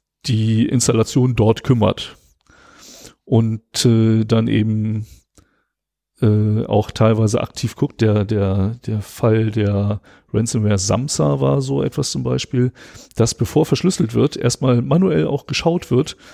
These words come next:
auf welche Rechner kommen wir denn alles, was haben wir denn da für Daten?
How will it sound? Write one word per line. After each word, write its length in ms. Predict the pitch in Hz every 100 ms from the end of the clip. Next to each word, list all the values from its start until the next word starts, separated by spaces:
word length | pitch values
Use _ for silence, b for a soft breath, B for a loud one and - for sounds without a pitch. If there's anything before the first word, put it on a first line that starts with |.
| B B B B
auf 120 | 110
welche 220 | 104 101
Rechner 200 | 101 104
kommen 220 | - 196
wir 80 | 196
denn 140 | 170
alles, 400 | 170 160 160 175 - -
was 140 | 95
haben 100 | 90
wir 80 | 85
denn 80 | 85
da 80 | 85
für 140 | -
Daten? 520 | 98 147 165 160 160